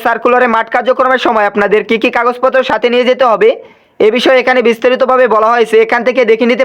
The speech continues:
পারবেন। এই সম্পর্কে আমাদের চ্যানেলে একটি ভিডিও আপলোড করা হয়েছে, ভিডিওটি দেখে আসতে পারেন। বাংলাদেশ সেনাবাহিনী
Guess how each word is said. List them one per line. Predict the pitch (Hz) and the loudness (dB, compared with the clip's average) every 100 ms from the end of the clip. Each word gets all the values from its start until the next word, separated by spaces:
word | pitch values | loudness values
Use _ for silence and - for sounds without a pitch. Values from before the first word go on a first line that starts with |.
| 247 | -2
পারবেন। | 220 214 359 453 _ _ _ _ 202 | -2 -2 -2 -8 _ _ _ _ 0
এই | 226 | 2
সম্পর্কে | 254 240 262 247 240 | 0 0 -2 0 -2
আমাদের | 226 233 240 | 0 0 0
চ্যানেলে | 226 214 214 240 240 | 0 0 2 2 0
একটি | 240 240 | 0 0
ভিডিও | 208 240 226 | 0 0 0
আপলোড | 240 247 | -2 -2
করা | 254 240 | -2 0
হয়েছে, | 214 196 220 285 - _ _ _ 160 | 0 0 0 0 -2 _ _ _ -2
ভিডিওটি | 185 240 247 247 | 2 2 2 0
দেখে | 226 247 247 | 0 0 0
আসতে | 254 226 | -2 -2
পারেন। | 214 247 403 - _ _ _ | -2 -2 -6 -14 _ _ _
বাংলাদেশ | 156 202 233 247 254 254 | -2 -2 0 0 0 0
সেনাবাহিনী | 240 247 254 | 0 0 0